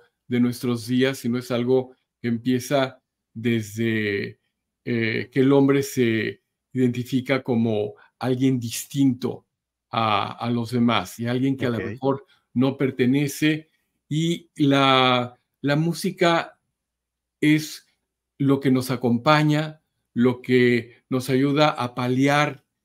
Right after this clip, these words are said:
Speaker 1: eh, esa, eh, esa falta de, de, de pertenencia y también que va tejiendo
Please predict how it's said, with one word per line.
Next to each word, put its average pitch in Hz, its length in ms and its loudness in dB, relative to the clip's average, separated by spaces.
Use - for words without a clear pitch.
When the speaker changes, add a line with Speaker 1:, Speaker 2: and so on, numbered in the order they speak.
Speaker 1:
eh, 127 480 4
esa, 131 800 0
eh, 110 1000 -4
esa 131 280 -4
falta 139 540 -4
de, 113 680 -4
de, 120 800 -2
de 131 120 -2
pertenencia 151 1000 -2
y 143 160 -4
también 170 540 2
que 147 120 -4
va 151 180 0
tejiendo 143 800 0